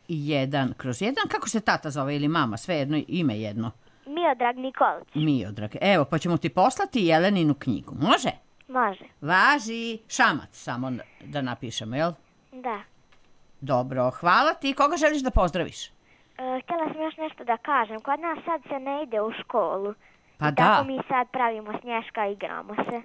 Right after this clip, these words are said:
Speaker 1: Pa dobro, još malo uživajte u raspustu, šta da se radi?
Speaker 2: Do srijede se ne ide.
Speaker 1: O, dobro. Djet-, e, e, stariji se malo pate sa snijegom, a djeca bar nek uživaju. Nek neko uživa.
Speaker 2: Da.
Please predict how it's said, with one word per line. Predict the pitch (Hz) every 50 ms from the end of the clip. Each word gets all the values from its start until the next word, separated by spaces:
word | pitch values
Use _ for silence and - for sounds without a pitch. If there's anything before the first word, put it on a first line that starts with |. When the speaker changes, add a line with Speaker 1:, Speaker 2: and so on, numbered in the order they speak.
| _ -
Speaker 1:
Pa | - 214 214
dobro, | 196 160 196 220 254 294 339 381 403 392 330 285 226 202
još | 190 185 - 214
malo | 220 240 254 247 233 214
uživajte | 202 170 220 226 220 208 185 - 180 175
u | 180
raspustu, | 175 180 170 175 170 - - 208 - - 160
šta | 139 - 160 156
da | 151 180
se | - - 220 220
radi? | 233 226 185 151 139 131
Speaker 2:
Do | 220 247 254 247 - -
srijede | 262 277 294 285 285 302 320 320 320 269 190 - -
se | 190 175
ne | 180 180 160 160
ide. | - - - -
Speaker 1:
O, | 160 165 156
dobro. | 143 131 131 143 135 131 120 113 113 127 110 95 107
Djet-, | 135 131 214 240 269 294 285 -
e, | - 240 226 196 - - 196 185
e, | -
stariji | - - 220 233 247 277 254 208 175
se | - - - 175 160 151 - - - - - -
malo | - 175 190 190 170 143
pate | - - 196 226 - 202 147
sa | - - 131
snijegom, | - - 220 277 294 262 262 254 233
a | 240 233
djeca | 226 277 285 262 - 269
bar | 233 208 214 208 190
nek | 175 151 147 - 160
uživaju. | 143 113 131 117 113 113 123 113 107 110 123
Nek | 151 180 -
neko | 240 214 208 - - 143
uživa. | 120 120 110 120 80 - - - _ _ _ -
Speaker 2:
Da. | 254 240 214 185 175